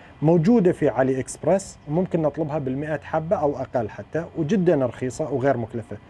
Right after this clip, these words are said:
وهذه اللي أيضا أو الهوز ممكن نحصله أيضا في علي إكسبرس، أنا طلبته من علي إكسبرس، سعره جدا رخيص. مجرد تركب هذه القطعة فيه بهذا الشكل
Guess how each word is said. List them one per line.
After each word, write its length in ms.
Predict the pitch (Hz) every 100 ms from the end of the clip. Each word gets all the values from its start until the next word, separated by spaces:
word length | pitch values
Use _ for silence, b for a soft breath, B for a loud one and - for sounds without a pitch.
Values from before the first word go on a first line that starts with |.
| B B B
وهذه 340 | 165 214 233 214
اللي 380 | 202 220 214
أيضا 380 | 185 196 185 208
أو 160 | 151 143
الهوز 380 | 131 180 214 190
ممكن 360 | 170 196 196 160
نحصله 480 | - 175 - 175
أيضا 260 | 175 202 180
في 160 | 143 139
علي 220 | 143 147
إكسبرس، 420 | 131 - 175 -
أنا 180 | 175 175
طلبته 400 | - 147 131 131
من 120 | 117
علي 240 | 104 117
إكسبرس، 500 | 110 - - 180 190 B B B B
سعره 300 | - 196 156
جدا 400 | 135 147 147 143
رخيص. 440 | 123 - 214 233 - B B B B _ -
مجرد 420 | 208 220 226 196 -
تركب 320 | 208 208 170
هذه 200 | 147 151
القطعة 360 | 131 143 120 117
فيه 280 | - 202 233 - - - - - - - - - -
بهذا 200 | 143 135
الشكل 440 | - 143 - 254